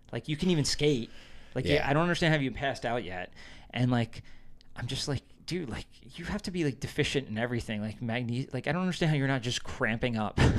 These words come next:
Speaker 2: That, that's how I used to be, believe it or not. Like, it was liquid diet,
Speaker 1: Right.
Speaker 2: booze. <laughs> That's booze and Taco Bell. That's really what it was,
Speaker 1: Oh,
Speaker 2: like,
Speaker 1: yeah,
Speaker 2: back in
Speaker 1: I
Speaker 2: the
Speaker 1: ate a lot
Speaker 2: days.
Speaker 1: of Taco Bell when Black Diamond was open in the mall. <laughs>
Speaker 2: Uh, yeah,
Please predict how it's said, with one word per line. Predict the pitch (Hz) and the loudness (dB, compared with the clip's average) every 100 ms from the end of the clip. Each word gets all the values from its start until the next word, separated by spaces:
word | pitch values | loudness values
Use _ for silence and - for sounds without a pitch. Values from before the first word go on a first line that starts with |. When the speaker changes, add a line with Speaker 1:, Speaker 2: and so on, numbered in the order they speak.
| - - - - | 2 0 -2 -4
Speaker 2:
That, | 82 | 0
that's | 302 90 - | 4 4 4
how | 73 | 2
I | 90 | 2
used | 73 76 | 0 0
to | 73 | -2
be, | 76 76 | 0 4
believe | 73 73 | 4 4
it | 73 | 0
or | 71 | -2
not. | 71 67 - - - - | -4 -4 -4 -4 -4 -4
Like, | - 69 73 | -2 -2 2
it | |
was | 87 82 - - - - - - - | 2 2 0 -4 -6 -6 -8 -6 0
liquid | 87 117 110 87 | 6 6 6 6
diet, | 87 85 76 - - - - | 6 6 4 0 -6 -6 0
Speaker 1:
Right. | 135 143 | 6 8
Speaker 2:
booze. | 92 78 76 - | 8 2 -2 -2
<laughs> | |
That's | 87 87 131 95 | 0 2 2 -2
booze | 87 82 110 135 110 | -6 4 6 8 6
and | 98 85 | 2 -2
Taco | - 87 - 76 | 0 0 0 0
Bell. | 78 73 | 2 2
That's | 71 78 87 | 0 0 0
really | 92 92 | 2 2
what | 78 87 - | 4 2 0
it | - | -2
was, | 85 78 92 87 - - | 0 0 0 -6 -8 -8
Speaker 1:
Oh, | 107 95 | -6 -2
Speaker 2:
like, | 78 | -2
Speaker 1:
yeah, | 95 | 2
Speaker 2:
back | 80 78 | 2 0
in | - | 0
Speaker 1:
I | |
Speaker 2:
the | 113 | 0
Speaker 1:
ate | |
a | 107 | 2
lot | 104 | 2
Speaker 2:
days. | 107 | 0
Speaker 1:
of | 107 | 0
Taco | 104 95 117 | -2 -2 -6
Bell | 104 101 98 | -4 -4 -4
when | 98 | -2
Black | 110 104 | -2 -2
Diamond | - 107 107 | -2 -2 -2
was | 104 117 | -2 -4
open | 110 120 | -4 -2
in | 113 | -2
the | |
mall. | 113 120 120 - | 0 2 2 2
<laughs> | |
Speaker 2:
Uh, | 95 90 78 | 4 6 4
yeah, | 80 76 | 4 0